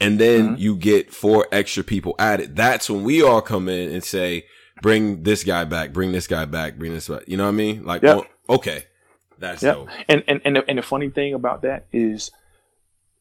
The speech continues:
Speaker 2: you're gonna see just how much wins and losses matter when that happens, because I guarantee you there's gonna be somebody who lost who the fans are gonna vote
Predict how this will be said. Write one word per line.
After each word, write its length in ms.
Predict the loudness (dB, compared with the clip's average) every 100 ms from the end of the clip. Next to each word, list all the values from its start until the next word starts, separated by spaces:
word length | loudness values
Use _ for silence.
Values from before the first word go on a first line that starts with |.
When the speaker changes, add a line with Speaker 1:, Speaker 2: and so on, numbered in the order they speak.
| _ _ _ _ _ -14
Speaker 2:
you're 340 | -10 2 4
gonna 140 | 4
see 340 | 0 -2 0 0
just 280 | -2 -4 -4
how 140 | -4
much 400 | -2 -4 -6 -12 -10
wins 400 | -6 -4 -2 -4
and 100 | 0
losses 360 | 0 2 -4 -2
matter 340 | 0 0 -4 _
when 240 | -8 -2
that 160 | 0 0
happens, 460 | -2 -8 -10 -16 -10
because 200 | -8 -6
I 80 | -6
guarantee 500 | -6 -8 -8 -2 0
you 200 | 2 -2
there's 140 | -2
gonna 120 | -10
be 100 | -10
somebody 300 | -10 -8 -8
who 140 | -8 -4
lost 420 | -2 -2 -4 -14 _ _
who 100 | -6 -6
the 60 |
fans 340 | -4 -4 -2 -4
are 60 |
gonna 300 | -4 -6 -8
vote 320 | -6 0 0